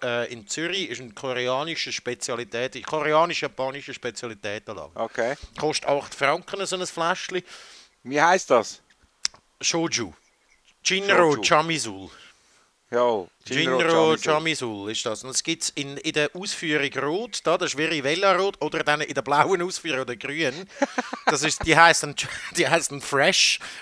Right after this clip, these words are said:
Speaker 1: und der Unterschied ist einfach zwei Prozent Alkohol.
Speaker 2: Aha. <laughs>
Speaker 1: Und jetzt habe ich gesehen, es gibt noch App-Bier und so. Und dann gibt's eben ein Spiel, das man da rein machen kann. Weil da innen steht immer eine Zahl. Das haben die, glaub ich, auch so wirklich, das ist marketingtechnisch noch gut gemacht. Jetzt ist da innen eine Zahl und dann nachher, wenn du in einer Runde bist und saufst,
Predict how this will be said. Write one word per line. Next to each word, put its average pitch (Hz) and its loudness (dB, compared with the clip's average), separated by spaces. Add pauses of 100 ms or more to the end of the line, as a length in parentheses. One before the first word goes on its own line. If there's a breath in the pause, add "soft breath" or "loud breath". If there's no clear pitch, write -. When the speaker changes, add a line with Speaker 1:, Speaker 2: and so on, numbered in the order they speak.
Speaker 1:
und 156 -6
der 151 2
Unterschied 175 0
ist 143 0
einfach 151 2
zwei 147 2
Prozent 135 -4
Alkohol. 107 -6 (360)
Speaker 2:
Aha. 120 8 (680)
<laughs> - -4
Speaker 1:
Und 151 0
jetzt 175 2
habe 208 8
ich - 0
gesehen, 185 6
es 147 2
gibt 143 -6
noch 131 0
App-Bier 160 0
und 151 -10
so. 143 -4
Und 143 -10
dann 160 -2
gibt's 180 -4
eben 156 0
ein 131 -4
Spiel, 160 -8
das 180 -4
man 175 -6
da 175 2
rein 180 0 (220)
machen 139 -4
kann. 196 -4 (380 loud breath)
Weil - -6
da - -4
innen 190 -6
steht - -2
immer 180 -4
eine 147 -4
Zahl. 151 0 (800 soft breath)
Das 123 -12
haben 147 -2
die, 131 -8
glaub 123 -2
ich, 110 -4
auch 107 -4
so 120 -6
wirklich, 160 -8
das 113 -8
ist - -6
marketingtechnisch 123 -8
noch 139 -12
gut 151 -10
gemacht. - -8
Jetzt 127 -8
ist 139 -6
da 143 0
innen 151 -6
eine 120 -8
Zahl 147 4
und 135 -6
dann 139 -6
nachher, 139 -6
wenn 135 -4
du 143 -8
in 135 -6
einer 127 -2
Runde 180 -8
bist 135 -8
und 127 -12
saufst, 156 -10